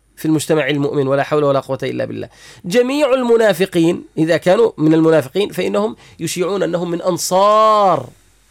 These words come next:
حرية النساء ومن أنصار حماية حقوق النساء. هذا لا يعني أنه لا يوجد ممن يزعم أنه من أنصار حقوق النساء من المؤمنين، بلى، وق-، وقد يقول بأنه يحمي حقوق النساء بصدق، لكننا نقول بأن المنافقين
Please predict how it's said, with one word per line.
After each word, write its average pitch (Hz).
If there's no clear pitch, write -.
حرية 175
النساء 127
ومن 180
أنصار 185
حماية 175
حقوق 165
النساء. 131
هذا 156
لا 240
يعني 208
أنه 185
لا 185
يوجد 185
ممن 175
يزعم 165
أنه 175
من 175
أنصار 170
حقوق 165
النساء 175
من 165
المؤمنين، 165
بلى، 220
وق-، -
وقد 160
يقول 208
بأنه 190
يحمي 196
حقوق 190
النساء 190
بصدق، 185
لكننا 220
نقول 220
بأن 214
المنافقين 262